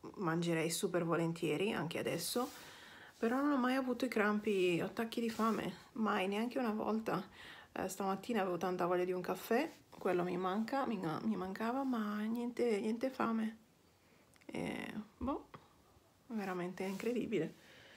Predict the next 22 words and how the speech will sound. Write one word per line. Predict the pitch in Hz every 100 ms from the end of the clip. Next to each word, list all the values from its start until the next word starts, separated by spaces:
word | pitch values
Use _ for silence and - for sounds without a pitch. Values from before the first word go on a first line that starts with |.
| - - - - 214
Mm, | 208 202 202 208
mi | 226
sta | 226 - 262
venendo | 277 277 269
un | 269
leggero | 254 226 220 247 254
mal | 233 185
di | -
testa, | - - 214 - 262
ma | 254 - 95 - -
è |
molto | 190 175 - 190 180
sopportabile. | - 170 185 - - - - 165 208 -
Sono | - 214
sicura | - 175 185 185
che | 175
domani | 180 165 151 165
sarà | - -
più | -
difficile | 165 170 170 165 180
la | -
giornata. | 170 170 175 - -